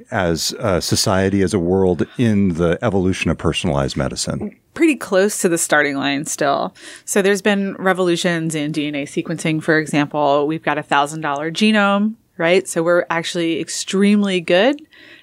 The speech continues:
Speaker 2: at reading genomes, but we're very, very bad at understanding what we're reading. So you could imagine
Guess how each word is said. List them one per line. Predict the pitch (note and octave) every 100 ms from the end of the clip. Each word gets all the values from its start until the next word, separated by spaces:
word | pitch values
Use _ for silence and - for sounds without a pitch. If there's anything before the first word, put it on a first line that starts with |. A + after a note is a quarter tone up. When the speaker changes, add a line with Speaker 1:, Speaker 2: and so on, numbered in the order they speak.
| -
Speaker 2:
at | D#3+ E3
reading | D#3 D#3 E3 F#3+ G#3+
genomes, | G#3+ A3+ B3 D4 D#4 D4+ - -
but | F3+ D#3+ F3+ F3
we're | F3+
very, | E3 D#3 F3 F3+
very | F3+ E3+ D#3+
bad | - D#3 D3+ C#3
at | C3
understanding | - D3+ D3 - D3 C#3+ C#3
what | C#3+ -
we're | B2
reading. | A#2+ A#2 - - D#3 -
So | - D3+
you | C#3+ D3+
could | E3+
imagine | D#3+ E3+ E3+ D#3+ D#3 D#3